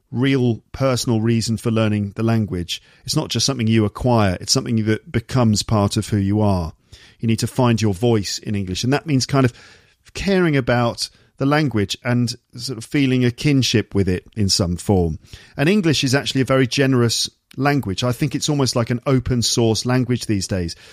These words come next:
because, um, arguably, it's not just owned by native speakers who use the language and learn it from, from childhood. It's also owned by the international community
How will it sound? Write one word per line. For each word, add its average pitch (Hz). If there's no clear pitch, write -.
because, 139
um, 135
arguably, 143
it's 147
not 170
just 131
owned 135
by 120
native 127
speakers 135
who 110
use 117
the 117
language 101
and 107
learn 110
it 107
from, 104
from 101
childhood. 123
It's -
also 196
owned 127
by 117
the 123
international 131
community 120